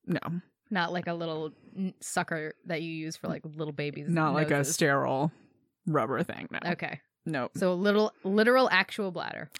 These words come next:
Speaker 1: I think all of this was before Lister, so.
Speaker 2: Oh, it was, yeah.
Speaker 1: Um, and he did,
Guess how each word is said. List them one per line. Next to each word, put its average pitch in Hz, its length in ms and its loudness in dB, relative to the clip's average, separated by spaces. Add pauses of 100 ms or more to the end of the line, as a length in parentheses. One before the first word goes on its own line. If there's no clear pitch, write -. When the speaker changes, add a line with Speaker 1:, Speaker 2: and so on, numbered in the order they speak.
Speaker 1:
I 185 140 4
think 208 200 2
all 143 200 6
of - 80 -4
this - 180 -2
was 156 140 -4
before - 340 -8
Lister, - 440 -6 (180)
so. - 260 -2 (220)
Speaker 2:
Oh, 196 180 4
it 175 80 2
was, 170 260 -4
yeah. 165 200 -6 (200)
Speaker 1:
Um, 175 400 6
and 185 200 6
he 214 120 4
did, 180 600 6